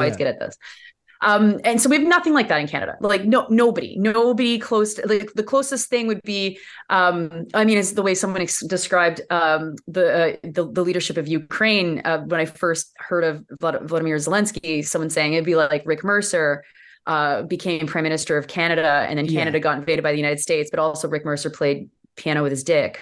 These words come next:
Speaker 1: right? And it's like, "Okay, now I understand what's going on in Ukraine." Um, and of course, if you don't even know who Rick Mercer is, that none of this is funny at all. So we've, we've nobody like that. And so we have this guy, Poilievre, who looks literally, and I'm not, this is not like a, "Oh, he looks like,"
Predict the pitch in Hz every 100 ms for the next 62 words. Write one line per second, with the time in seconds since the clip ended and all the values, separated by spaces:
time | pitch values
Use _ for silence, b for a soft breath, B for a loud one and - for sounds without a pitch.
0 | - 143 143 151 147 139 214 220 170 175
1 | 160 160 160 156 147 - 156 - 156 151
2 | 147 151 143 175 147 - B B B B
3 | - 196 208 202 180 147 - _ - 214
4 | 208 226 220 185 202 196 190 185 165 175
5 | 190 208 202 214 170 147 156 - 165 160
6 | 151 - 160 - - 160 151 160 147 -
7 | - 220 277 254 220 240 240 262 302 262
8 | 170 - 139 156 185 b b b b 214
9 | 220 233 233 254 285 - 214 202 214 208
10 | 170 160 160 165 180 175 170 170 _ _
11 | 180 220 311 - - - - 202 220 359
12 | 381 262 165 143 180 190 240 262 - 208
13 | 220 208 254 240 220 214 190 165 151 247
14 | 240 226 208 214 208